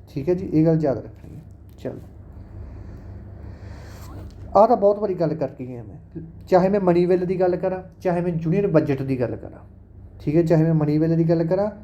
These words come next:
ਚਾਹੇ ਮੈਂ ਬਜਟ ਦੀ ਗੱਲ ਕਰਾਂ। ਕੋਈ ਕੈਂਡੀਡੇਟ ਮੈਨੂੰ ਦੱਸ ਸਕਦਾ ਗਾ ਜਿਹੜਾ ਮਨੀ ਬਿੱਲ ਹੈਗਾ, ਠੀਕ ਹੈ, ਜਿਹੜਾ ਆਪਣਾ ਮਨੀ ਬਿੱਲ ਹੈਗਾ, ਉਹ ਕਿਹੜੇ ਆਰਟੀਕਲ ਦੇ ਵਿੱਚ ਆਉਂਦਾ ਗਾ? ਮਨੀ ਬਿੱਲ ਕਿਹੜੇ ਆਰਟੀਕਲ ਦੇ ਵਿੱਚ ਆਉਂਦਾ? ਕੋਈ ਚੋਬਰ ਮੈਨੂੰ ਦੱਸ ਸਕਦਾ ਗਾ?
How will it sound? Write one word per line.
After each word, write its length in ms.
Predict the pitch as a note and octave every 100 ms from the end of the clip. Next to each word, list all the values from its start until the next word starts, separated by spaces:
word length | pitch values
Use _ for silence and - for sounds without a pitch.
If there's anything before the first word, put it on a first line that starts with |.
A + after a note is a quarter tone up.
| - -
ਚਾਹੇ 240 | F3 D#3+
ਮੈਂ 120 | E3
ਬਜਟ 380 | F3 D#3 D3 D3
ਦੀ 160 | D3 C3+
ਗੱਲ 160 | B2
ਕਰਾਂ। 260 | A#2+ F#2 - - - - - - -
ਕੋਈ 160 | F#3+ G3
ਕੈਂਡੀਡੇਟ 340 | G#3 G3+ G3+
ਮੈਨੂੰ 140 | G3 F3+
ਦੱਸ 180 | F3+
ਸਕਦਾ 280 | A3+ A3 G#3
ਗਾ 140 | G3 F#3+ - -
ਜਿਹੜਾ 200 | D#3+ F3+
ਮਨੀ 320 | F#3+ E3 E3
ਬਿੱਲ 220 | E3+ E3 D#3
ਹੈਗਾ, 280 | D#3 D#3 - - - - - - - - - - - - -
ਠੀਕ 160 | - D#3+
ਹੈ, 40 | G3
ਜਿਹੜਾ 180 | F3
ਆਪਣਾ 180 | F#3+ G3+
ਮਨੀ 280 | F3 D3+ D3+
ਬਿੱਲ 220 | D3 C#3
ਹੈਗਾ, 280 | C3+ D3+ F#3+ - - - -
ਉਹ 240 | F3+ F#3+
ਕਿਹੜੇ 220 | G3 G#3+ A#3
ਆਰਟੀਕਲ 460 | G3 E3+ E3 D#3
ਦੇ 120 | C#3+
ਵਿੱਚ 220 | B2+ B2 F2+
ਆਉਂਦਾ 200 | E2 -
ਗਾ? 180 | - - - - - - - -
ਮਨੀ 300 | D#3 D#3+ F#3
ਬਿੱਲ 180 | F3 F3
ਕਿਹੜੇ 240 | F3+ G3+
ਆਰਟੀਕਲ 440 | G3 E3 D#3+ D#3
ਦੇ 100 | D#3
ਵਿੱਚ 200 | D3+ D3+
ਆਉਂਦਾ? 220 | D3+ D3 F3
ਕੋਈ 220 | E3+ D#3+
ਚੋਬਰ 260 | E3 D#3+
ਮੈਨੂੰ 140 | D#3 D#3
ਦੱਸ 180 | D3+ D#3
ਸਕਦਾ 280 | G3 G3
ਗਾ? 140 | G3